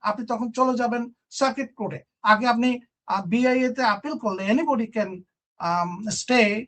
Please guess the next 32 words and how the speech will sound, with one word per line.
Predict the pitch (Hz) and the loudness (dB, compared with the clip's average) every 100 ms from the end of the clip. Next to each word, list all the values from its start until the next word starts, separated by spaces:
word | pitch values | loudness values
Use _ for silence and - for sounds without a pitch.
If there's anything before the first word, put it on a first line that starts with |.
| _ _ 202 | _ _ 2
more | 202 | 4
than | 220 214 | 4 2
two, | - 233 - | 0 -2 2
three | 240 214 | 2 4
years। | 247 262 - - _ _ _ _ _ - | 4 2 -2 -18 _ _ _ _ _ 2
এখন | 196 247 240 | 4 6 4
আপনার | 220 220 | 4 0
দুই | 220 | -2
তিন | 220 226 | -2 2
মাসের | 214 208 214 | 4 4 0
মধ্যে | 196 196 | -2 4
আপিলের | 196 208 196 180 | 4 4 -6 -6
ডিসিশন | 233 202 220 202 | -6 -4 -4 -2
দিয়ে | 262 240 | -4 -4
দিবে | 151 151 | -6 -8
যদি | 165 170 | -8 -8
ফাইল | 170 165 | -4 -4
করা | 170 160 175 | 0 2 4
হয়। | 165 160 - _ _ _ _ - | 4 2 -6 _ _ _ _ -6
So | - 254 254 247 | 8 12 12 8
it's | 294 254 - | 2 0 2
a, | 254 240 | 2 0
uh, | 240 226 214 214 208 240 | -2 2 2 2 0 0
discouraging, | 220 - 220 240 240 247 254 285 294 311 - _ | -2 2 4 4 2 0 0 0 -4 -10 -20 _
um, | 190 98 95 - - - 127 190 | -10 -8 -8 -10 -14 -18 -12 -8
asylum | - 175 190 233 254 277 - _ - 202 | -4 -2 0 0 -2 -4 -10 _ -6 -4
applicant, | 208 202 247 349 - _ _ - | -4 -2 -2 -2 -8 _ _ 0
and | 202 | 4
at | 202 185 | 4 2
the | 202 | -2
same | - 262 277 | -2 0 2
time, | 233 170 170 170 | 4 4 2 -6